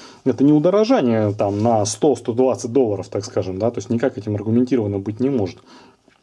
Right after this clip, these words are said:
По поводу рукояток, здесь, как бы, замечу такую штуку. Вот это вот нож с кастомной рукоятью от Александра Пономаренко. Достался мне, да, к-, клинок, у него стоит от, э, такой вот лимитки из стали С тридцать Ви.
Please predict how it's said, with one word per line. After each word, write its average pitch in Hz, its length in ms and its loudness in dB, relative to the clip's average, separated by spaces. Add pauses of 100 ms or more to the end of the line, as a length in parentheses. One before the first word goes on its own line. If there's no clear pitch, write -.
(220)
По 110 100 -2
поводу 175 300 2
рукояток, 175 520 0
здесь, 147 300 -2
как 135 160 0
бы, 127 80 2
замечу 135 360 0
такую 135 360 -2
штуку. 107 320 -6
Вот 104 160 -4
это 202 160 0
вот 160 240 0 (480)
нож 147 480 -2
с - 340 0 (220)
кастомной 117 420 -4
рукоятью 127 500 -2
от 127 140 0
Александра 101 400 -4
Пономаренко. 101 560 -6 (1400)
Достался 107 400 -2
мне, 98 140 -4
да, 139 180 -2
к-, 107 180 -8 (120)
клинок, 156 340 -2
у 127 60 -4
него 127 220 2
стоит 123 420 -4
от, 107 140 -2 (120)
э, 110 600 -2 (260)
такой 104 280 -4
вот 101 140 -2
лимитки 113 520 -4 (220)
из 104 120 -6
стали 123 320 -2
С 104 60 -4
тридцать 107 320 -8
Ви. 98 120 -8